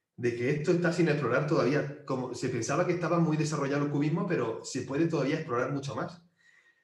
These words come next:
Y entonces después de ahí empecé a dibujar, a dibujar, a dibujar, a dibujar. Pero claro, tenía, tenía miedo, y entonces empezaba un poquito una cosa y me iba a Holanda a pintar un mural y, y pintaba realismo. Me iba a otra ciudad de Holanda a pintar otro mural, hacía realismo.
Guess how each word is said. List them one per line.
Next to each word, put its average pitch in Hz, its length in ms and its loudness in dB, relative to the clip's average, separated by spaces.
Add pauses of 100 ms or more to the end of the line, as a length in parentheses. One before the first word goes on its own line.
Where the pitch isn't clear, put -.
(340)
Y 127 60 -2
entonces 170 240 2
después 190 240 6
de 175 80 8
ahí 185 80 6
empecé 147 220 2
a - 20 0
dibujar, 110 400 -2
a 95 60 -14
dibujar, 98 320 -6
a - 20 -4
dibujar, 95 300 -6
a 92 40 -6
dibujar. - 480 -8 (240)
Pero - 200 2
claro, 156 200 4
tenía, 123 220 0 (180)
tenía 117 240 -2
miedo, 170 340 2
y - 40 -4
entonces - 400 -6
empezaba 139 380 -6
un 196 60 -2
poquito 190 280 0
una 180 220 4
cosa - 480 -2 (480)
y 120 140 -4
me 127 120 -4
iba 143 140 2
a 139 80 4
Holanda 147 300 2
a 143 40 -2
pintar 139 260 -4
un 131 60 -6
mural 165 380 0
y, 117 240 -6
y - 20 -8
pintaba 110 380 -4
realismo. 98 640 -8
Me 123 80 -8
iba 165 100 2
a 170 40 4
otra 160 120 0
ciudad 160 160 0
de 147 60 4
Holanda 151 260 2
a 143 40 0
pintar 143 180 -4
otro 147 120 -2
mural, 180 360 2
hacía - 180 -14
realismo. 107 500 -10